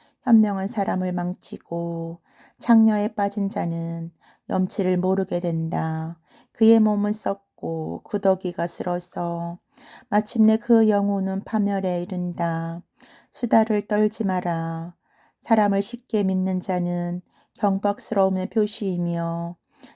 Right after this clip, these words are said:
죄를 짓는 것은 자학행위다. 악을 즐기는 자는 징벌을 자초할 것이고 수다를 피하는 사람은 재난을 면한다. 남의 말을 옮기지 말아라. 그러면 해를 입지 않으리라.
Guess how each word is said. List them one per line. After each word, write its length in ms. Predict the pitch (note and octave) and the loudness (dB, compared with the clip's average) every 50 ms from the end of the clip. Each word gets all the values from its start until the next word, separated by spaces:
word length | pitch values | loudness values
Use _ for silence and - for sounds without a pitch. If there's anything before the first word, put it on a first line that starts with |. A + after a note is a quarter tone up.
| _ | _
죄를 340 | - - A3 F#3 G#3 G#3 G#3+ | 0 2 4 4 4 4 4
짓는 320 | G#3 - G#3+ G3+ G3+ G3+ G3 | 2 0 -2 0 0 0 0
것은 520 | G3+ G3 G3+ - - - G#3+ G#3 G3+ G#3 | 0 0 -2 -2 -6 -4 -2 -2 -2 -2
자학행위다. 1200 | - G#3+ G#3+ F#3+ F#3+ F#3+ - _ - G3+ F#3 F3+ F3 E3+ D#3+ - D#3 D#3 D#3 D#3 D#3 D#3 D#3+ D#3+ E3 _ _ _ _ - - - - _ _ | 0 0 0 0 0 -2 -4 _ -6 -4 -4 -4 -4 -6 -6 -6 -6 -6 -4 -4 -6 -6 -8 -10 -12 _ _ _ _ -20 -20 -20 -20 _ _
악을 380 | - F3+ F#3+ F#3 - F#3+ F#3+ | 0 0 0 0 0 0 -2
즐기는 520 | F#3+ - - G3 G3 - G3 F#3 F3+ F3 F3 | 0 0 0 0 0 0 -2 -2 -2 -2 -4
자는 640 | - - F3 E3+ E3 E3+ E3+ E3+ E3+ E3+ E3+ F3 - _ _ _ _ _ _ _ - | -4 -4 -4 -2 -2 -2 -2 -4 -4 -4 -6 -8 -10 _ _ _ _ _ _ _ -8
징벌을 480 | - G3+ G3+ G3 G3+ G#3 G3+ G#3+ G#3+ | -2 0 0 2 2 2 2 2 2
자초할 500 | A3 - G#3+ G3+ - - G#3+ G3+ G3+ G3 | 2 0 -2 -2 -2 0 0 0 0 0
것이고 720 | - F#3 F#3 G3 - - - _ _ - F3+ F3 E3+ E3+ F3+ | -2 -2 -2 -4 -4 -10 -16 _ _ -8 -6 -4 -4 -4 -6
수다를 520 | - - - - G3+ F#3+ F#3+ F3+ F3+ - | -8 -8 -4 -2 -2 0 0 -2 -4 -4
피하는 400 | - - G#3 F#3 F3+ F3+ F3 F3 | -4 -2 -2 0 0 0 -2 -4
사람은 800 | - - F#3+ F3+ F3+ F3 E3+ E3 E3+ E3+ E3 E3 E3 E3+ E3+ - _ _ _ - - - _ _ | -4 -4 -2 0 0 0 0 0 -2 -2 -4 -4 -4 -6 -8 -10 _ _ _ -20 -20 -20 _ _
재난을 480 | - - G3+ G3 G3+ G3+ G3+ G#3+ A3+ A3 | 0 2 2 4 4 4 4 4 4 4
면한다. 1000 | G3 F#3+ F#3 F3+ F#3 F3+ F3 F3 E3+ - - D#3+ D#3+ D#3+ D#3+ D#3+ D#3+ D#3+ E3 E3+ - _ _ _ _ - - - - _ - | 4 2 0 0 0 -2 -2 -4 -6 -6 -4 -4 -4 -2 -4 -4 -4 -6 -8 -10 -14 _ _ _ _ -20 -20 -20 -20 _ -2
남의 300 | - G3 G3+ G#3+ A3+ A3+ | 0 4 6 6 6 6
말을 280 | G#3+ G#3+ G#3+ A3+ A3 | 6 4 4 2 2
옮기지 560 | G#3+ G3+ G3+ G3 G3 G3+ - G#3+ G#3 - - G3+ | 2 2 2 0 0 -2 -2 -4 -4 -4 -4 -4
말아라. 880 | F#3+ F3+ F3+ F#3+ F#3 F3+ - F3 E3+ E3 E3 D#3+ D#3+ E3 E3+ E3+ F3 - _ _ _ _ _ _ | -2 -2 -2 -2 -4 -4 -4 -4 -4 -2 -4 -4 -4 -6 -6 -8 -10 -14 _ _ _ _ _ _
그러면 460 | _ - G#3 G#3 G3+ G3+ G3 G3 G3+ G3+ | _ 0 2 4 4 4 4 2 2 4
해를 300 | A3+ B3 A#3+ A#3 A3 G#3+ | 4 4 4 4 4 2
입지 260 | G3+ - - - G3 | 2 -2 -2 -2 0
않으리라. 920 | F#3 F#3 F#3 F#3+ F#3+ F#3+ F#3 F3 F3 E3+ E3 E3 E3 E3 E3 E3 E3+ F3 | 0 0 0 -2 -2 -2 -2 -2 -2 -2 -2 -2 -4 -4 -6 -8 -8 -12